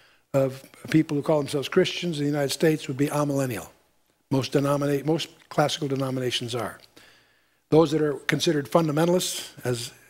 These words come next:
crackpots like ourselves, are premillennial. There are, there were groups in the past called postmillennial. They felt the millennial had already started, but that view is, uh, uh, became very,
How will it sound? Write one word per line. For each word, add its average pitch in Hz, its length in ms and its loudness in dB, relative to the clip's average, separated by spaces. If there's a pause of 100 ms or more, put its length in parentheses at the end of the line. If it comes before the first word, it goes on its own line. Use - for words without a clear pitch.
(160)
crackpots 175 540 4
like 165 180 0
ourselves, 185 520 2 (460)
are 139 160 2
premillennial. 139 600 4 (840)
There 160 140 8
are, 196 400 6
there 170 120 4
were 220 180 6
groups 175 320 4
in 175 40 -8
the 170 60 -2
past 170 320 4
called 165 240 2
postmillennial. 151 560 2
They 151 120 2
felt 170 240 2
the 151 80 -4
millennial 156 360 2
had 143 100 0
already 147 280 0
started, 147 500 0 (500)
but 127 140 -2
that 156 220 6
view 156 260 2
is, 135 220 -4
uh, 131 500 -6
uh, - 40 -12
became 151 380 2
very, 151 420 2